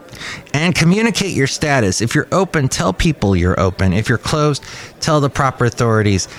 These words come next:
not only that you're closed, but why you are closed. And that is if you find yourself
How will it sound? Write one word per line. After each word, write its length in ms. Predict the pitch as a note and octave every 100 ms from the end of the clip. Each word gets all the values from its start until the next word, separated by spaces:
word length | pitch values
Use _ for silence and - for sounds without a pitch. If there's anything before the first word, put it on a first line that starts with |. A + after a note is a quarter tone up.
| - -
not 240 | A#2+ D#3+
only 240 | - B2 A#2
that 120 | A2+
you're 100 | G2+
closed, 680 | - - D3+ A#2+ G2+ A2 - - - - -
but 220 | B2+ A#2+
why 280 | A2 A#2 A#2+
you 200 | A#2 A2
are 160 | G2 F#2+
closed. 640 | - F#2+ E2+ C#2+ D#2+ - - - - - - - - - - -
And 380 | A2 A2 G#2 F#2 -
that 340 | G2 A#2+ B2+ D#2+
is 360 | A2 F#2 -
if 220 | G2 -
you 80 | G#2+
find 320 | - A2+ A2
yourself 500 | G#2 F#2+ - G2 F2+